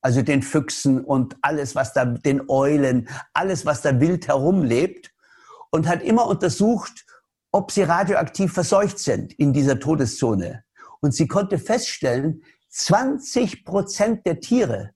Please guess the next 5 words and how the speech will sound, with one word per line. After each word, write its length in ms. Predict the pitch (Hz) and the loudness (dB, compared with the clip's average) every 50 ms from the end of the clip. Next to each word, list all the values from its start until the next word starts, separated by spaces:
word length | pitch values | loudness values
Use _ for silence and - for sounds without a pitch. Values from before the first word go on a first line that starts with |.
| _ _ _ _ _ _ - | _ _ _ _ _ _ -8
hatten 300 | - 147 131 - 131 117 | -4 -4 0 2 2 2
gar 260 | - 139 131 156 202 | 2 0 -2 -2 -2
nichts. 500 | 202 196 131 104 - - - - - _ _ _ _ _ _ _ _ _ _ _ _ _ _ _ | -2 -2 -2 -2 -4 -10 -16 -18 -20 _ _ _ _ _ _ _ _ _ _ _ _ _ _ _
Null 480 | - 233 302 339 339 294 180 - - - - _ _ _ _ _ _ _ _ _ _ _ _ | 2 2 4 4 4 2 2 -2 -6 -16 -20 _ _ _ _ _ _ _ _ _ _ _ _
Radioaktivität. 920 | - 180 170 165 143 175 156 117 - 160 151 135 135 - 143 123 110 - | 0 2 4 4 4 4 2 2 2 2 2 2 2 2 2 0 0 -2